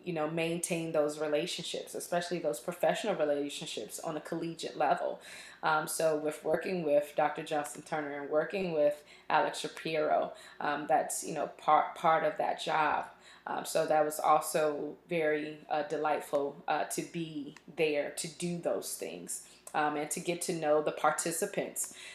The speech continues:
of N I B and to, you know, thank them, uh, for auditioning and thank them, uh, for their service, uh, for those, those couple of days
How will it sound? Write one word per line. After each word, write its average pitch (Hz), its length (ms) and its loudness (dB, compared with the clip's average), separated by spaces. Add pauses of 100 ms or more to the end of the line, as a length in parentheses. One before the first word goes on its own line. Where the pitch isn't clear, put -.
(140)
of 147 440 4
N 156 200 -4
I 143 240 0
B 143 500 -6
and 143 320 -6
to, - 140 -6
you 160 180 -6
know, 147 300 2 (100)
thank 156 280 0
them, 147 280 -4 (180)
uh, 147 120 2
for 151 280 6
auditioning 160 520 -2
and 147 120 -10
thank 160 340 -8
them, 147 280 2 (320)
uh, 147 200 4
for 156 260 -2
their 139 160 -2
service, 156 800 2
uh, 147 160 4
for 160 300 2
those, 151 540 4
those 151 260 2
couple 160 340 0
of 147 140 -2
days 156 640 0